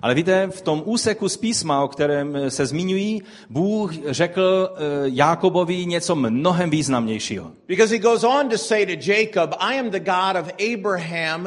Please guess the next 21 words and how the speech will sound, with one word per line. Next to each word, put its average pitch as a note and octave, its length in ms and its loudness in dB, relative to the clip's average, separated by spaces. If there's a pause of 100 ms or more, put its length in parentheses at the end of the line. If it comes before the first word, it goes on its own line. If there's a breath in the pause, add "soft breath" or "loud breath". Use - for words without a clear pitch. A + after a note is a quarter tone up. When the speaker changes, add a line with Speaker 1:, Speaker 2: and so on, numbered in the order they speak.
Speaker 2:
your E3 160 -2
grandfather." D#3+ 960 -2 (220 loud breath)
Speaker 1:
Že C#3 100 0
on F3 240 4
mu G3+ 120 4
ve F3+ 100 2
skutečnosti F3 560 4
říká, D3 260 2
"Já D3 260 6
jsem F#3 360 0
Bohem D#3 400 4
tvého C#3 300 2
dědy C#3+ 500 4 (200 loud breath)
Abrahama." C#3 840 0 (180)
Speaker 2:
And D3 100 -6
I G#3 160 0
want C4 200 -2
you B3 80 -6
to A3+ 120 -2
know G#3+ 200 2
something. A2 560 -8